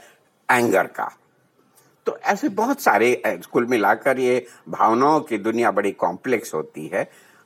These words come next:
अ, इसलिए सिर्फ ये है कि इसमें हमेशा अपने विवेक का इस्तेमाल करना पड़-, चाहिए, चाहे हमारा आत्मविश्वास हो,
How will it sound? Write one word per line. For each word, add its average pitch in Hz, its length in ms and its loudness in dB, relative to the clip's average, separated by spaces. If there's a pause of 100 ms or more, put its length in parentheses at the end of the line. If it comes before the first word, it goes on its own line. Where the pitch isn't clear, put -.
(140)
अ, 87 240 -2
इसलिए 104 680 0 (300)
सिर्फ 254 340 -2
ये 104 200 -2
है 98 520 -4 (100)
कि 127 80 -12
इसमें 127 520 -2
हमेशा 123 680 -2 (120)
अपने 110 360 -4 (240)
विवेक 151 440 2
का 80 100 -2
इस्तेमाल 90 540 -2
करना 95 340 -4
पड़-, 95 280 -6
चाहिए, 113 440 -2 (280)
चाहे 107 420 0 (220)
हमारा 95 320 -2
आत्मविश्वास 98 880 -2
हो, 123 260 -6